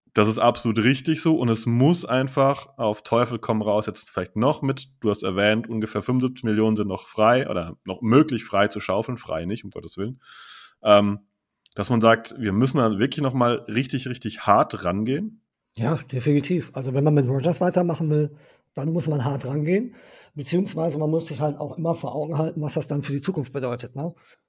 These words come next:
Speaker 2: Ähm, je mehr du natürlich dich aus dem Fenster lehnst, wo wir beim Fenstern sind, passt das ja wieder, je mehr du dich aus dem Fenster lehnst, ähm, desto mehr muss dir klar sein, dass du dann die nächsten Jahre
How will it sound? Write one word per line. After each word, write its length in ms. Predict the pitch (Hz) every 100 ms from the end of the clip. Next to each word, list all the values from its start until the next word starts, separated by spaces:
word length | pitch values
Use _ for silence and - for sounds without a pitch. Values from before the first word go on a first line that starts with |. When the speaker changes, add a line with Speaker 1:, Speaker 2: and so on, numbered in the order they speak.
| -
Speaker 2:
Ähm, 260 | 143 131 151
je 260 | 139 123 131
mehr 240 | 139 151
du 100 | 160
natürlich 640 | 143 135 151 143 143 - -
dich 200 | 127 123
aus 180 | 139 -
dem 100 | 131
Fenster 420 | - 151 - 139
lehnst, 560 | 135 143 196 233 - - - _ - _ -
wo 100 | 131
wir 100 | 131
beim 120 | 123
Fenstern 360 | 143 135 135
sind, 180 | 120 208
passt 220 | - 139
das 80 | 180
ja 100 | 202
wieder, 140 | 160 147
je 100 | 139
mehr 160 | 156
du 100 | 139
dich 180 | 135 131
aus 120 | 135
dem 80 | 139
Fenster 340 | 135 139 -
lehnst, 440 | 127 131 202 202 - _ - - -
ähm, 400 | 151 147 139 - -
desto 280 | - 147
mehr 400 | 131 131 135 151
muss 220 | 185 185 -
dir 100 | 156
klar 320 | - 110 123
sein, 280 | 156 202 247
dass 180 | 143
du 80 | -
dann 140 | 135 127
die 100 | 123
nächsten 320 | 123 123 156
Jahre 460 | 120 120 139 208